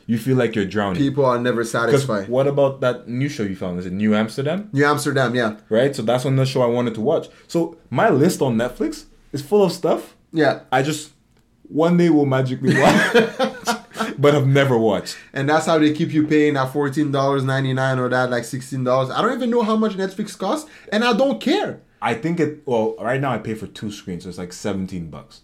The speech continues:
Speaker 2: Yeah.
Speaker 1: a month, right? But, like, and it's honestly, like, it's,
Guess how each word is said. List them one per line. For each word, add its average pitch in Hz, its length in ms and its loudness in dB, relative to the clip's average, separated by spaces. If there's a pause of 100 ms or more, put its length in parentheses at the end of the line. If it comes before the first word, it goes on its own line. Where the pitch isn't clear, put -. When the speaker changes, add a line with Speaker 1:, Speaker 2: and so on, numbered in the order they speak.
(160)
Speaker 2:
Yeah. 202 260 2
Speaker 1:
a 110 80 -2
month, 92 240 -2
right? 120 220 -4
But, 117 140 -2
like, 110 320 0 (680)
and 117 140 -2
it's 110 160 -4
honestly, 170 500 -2
like, 107 520 -2
it's, - 400 -8